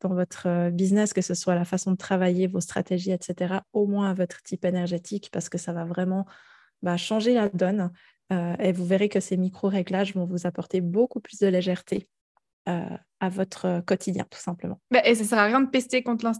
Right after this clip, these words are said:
Speaker 2: euh, contre l'algorithme, hein.
Speaker 1: Oui, c'est pas une
Speaker 2: L'algorithme,
Speaker 1: excuse.
Speaker 2: il sera toujours là.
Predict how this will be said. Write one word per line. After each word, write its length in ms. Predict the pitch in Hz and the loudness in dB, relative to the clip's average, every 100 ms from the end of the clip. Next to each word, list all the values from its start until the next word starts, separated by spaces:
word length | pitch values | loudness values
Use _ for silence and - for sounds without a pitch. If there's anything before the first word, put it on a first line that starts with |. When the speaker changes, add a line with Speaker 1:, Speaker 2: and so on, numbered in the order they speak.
| - - | -6 -4
Speaker 2:
euh, 320 | 226 220 214 214 | 0 2 2 0
contre 200 | 220 226 | -2 2
l'algorithme, 500 | 226 220 220 214 190 | 4 4 2 0 -2
hein. 160 | 220 _ - - 247 254 | -4 _ -6 4 6 8
Speaker 1:
Oui, 160 | 226 262 - - - - - - | 8 4 0 -6 -10 -14 -14 2
c'est 140 | - | 6
pas 140 | 262 240 | 8 10
une 60 | |
Speaker 2:
L'algorithme, 320 | 240 269 330 262 | 10 10 8 6
Speaker 1:
excuse. 140 | 180 | 4
Speaker 2:
il 100 | 247 | 2
sera 400 | 240 240 226 226 | 4 6 8 6
toujours 360 | 285 415 370 330 | 8 8 8 8
là. 240 | 254 269 | 6 4